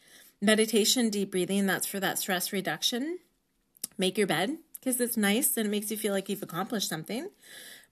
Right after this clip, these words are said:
Body movement, so I'm not saying exercise. I just want you to move your body. And that's what I said in the episode yesterday. I'm focusing on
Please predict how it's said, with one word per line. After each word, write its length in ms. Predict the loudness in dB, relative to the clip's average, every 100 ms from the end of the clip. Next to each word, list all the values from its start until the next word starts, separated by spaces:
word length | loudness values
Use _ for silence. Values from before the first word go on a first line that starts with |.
| -2
Body 260 | 2 4
movement, 680 | 4 4 2 2 0 -2 -4
so 80 | -4
I'm 80 | -2
not 240 | -2 -2
saying 320 | -4 -4 -4 -6
exercise. 840 | -4 -2 -2 -2 -2 0 0 0 -2
I 60 | -2
just 180 | -4 -4
want 220 | -6 -6
you 60 |
to 60 | -6
move 340 | 0 0 0
your 100 | -4
body. 400 | -4 -4 -2 -4 -4 _ _ _ _ -2
And 120 | 0
that's 200 | 2 -2
what 80 | -2
I 60 |
said 260 | 0 0 0
in 100 | -2
the 100 | -4
episode 320 | -6 -8 -4
yesterday. 400 | -2 0 0 -2
I'm 100 | -4
focusing 460 | -4 -2 0 2 2
on 280 | 0 -2